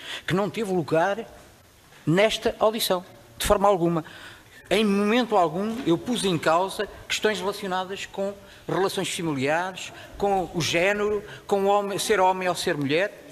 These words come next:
de forma alguma. Portanto, assistimos agora a um processo de vitimização lamentável e que não posso deixar de refutar.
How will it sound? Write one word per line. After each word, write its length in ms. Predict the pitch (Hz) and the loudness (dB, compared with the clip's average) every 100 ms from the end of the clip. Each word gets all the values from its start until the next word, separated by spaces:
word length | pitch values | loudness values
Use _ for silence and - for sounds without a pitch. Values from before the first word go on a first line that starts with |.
| - - | -16 -4
de 60 | |
forma 260 | 262 277 269 | 0 4 4
alguma. 320 | 240 233 220 | 4 0 -2
Portanto, 460 | - - 180 143 - - - | -8 -4 -2 -2 -6 -10 -6
assistimos 520 | 160 - 262 233 190 | -4 -2 -2 0 0
agora 260 | 175 185 | 0 0
a 20 | 214 | -2
um 60 | |
processo 340 | - - 196 - | -4 -2 -2 -2
de 60 | |
vitimização 720 | 233 233 190 160 139 123 208 | -4 -2 0 0 0 0 2
lamentável 720 | 202 254 196 139 143 160 156 160 | 2 2 2 0 0 0 0 -4
e 60 | |
que 160 | 151 156 | -4 -2
não 100 | 160 | -2
posso 220 | 151 175 | 0 -4
deixar 300 | 151 - 165 | -4 -2 -2
de 80 | - | -4
refutar. 500 | - - - 110 | -12 -16 -10 -8